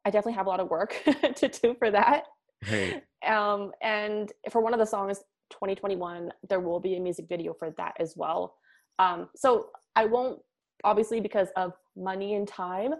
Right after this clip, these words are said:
Speaker 1: um, <laughs> there won't be a music video for every single song that I put out, but I
Speaker 2: Right.
Speaker 1: want to do it for the songs that I feel like is a stronger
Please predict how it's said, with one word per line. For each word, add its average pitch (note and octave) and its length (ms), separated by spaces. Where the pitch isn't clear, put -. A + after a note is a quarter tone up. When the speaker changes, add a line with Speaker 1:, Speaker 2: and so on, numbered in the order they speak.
Speaker 1:
um, G3+ 360
<laughs> - 40
there A3 100
won't G#3+ 260
be B3 140
a A#3 40
music G3 240
video F#3+ 180
for - 220
every F#3 200
single F#3+ 240
song F3 220
that F3+ 100
I F3+ 40
put - 220
out, G3 340
but G#3 100
I F#3+ 80
Speaker 2:
Right. F#3+ 160
Speaker 1:
want G3+ 500
to A#3 180
do G#3 240
it G#3 100
for G#3 120
the G3 100
songs F#3 420
that F#3 120
I E3+ 80
feel F3 240
like E3 340
is E3+ 240
a F#3+ 60
stronger A3+ 800